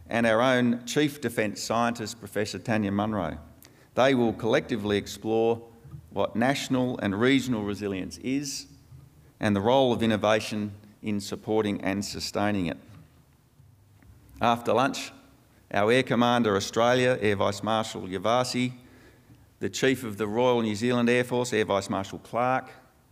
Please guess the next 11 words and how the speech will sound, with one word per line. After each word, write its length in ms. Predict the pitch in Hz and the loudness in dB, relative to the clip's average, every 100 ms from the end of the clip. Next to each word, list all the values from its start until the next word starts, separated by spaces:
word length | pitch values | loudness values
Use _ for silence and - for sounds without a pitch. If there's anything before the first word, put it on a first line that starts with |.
| _ _ _ _ _ - | _ _ _ _ _ -10
the 80 | |
Commander 540 | 104 117 127 127 117 110 | -2 0 2 2 2 2
of 100 | 101 | 0
the 100 | 101 | 0
Royal 300 | 120 120 113 | 2 2 2
Netherlands 500 | 135 143 110 95 101 | 2 2 0 -2 0
Air 160 | 98 | 0
Force, 440 | 101 104 104 101 - - - | 0 0 0 -2 -12 -18 -8
Lieutenant 400 | 110 98 127 110 | -8 -4 -2 0
General 360 | 113 107 104 95 | 0 0 0 0
Lute, 240 | 123 139 | 0 0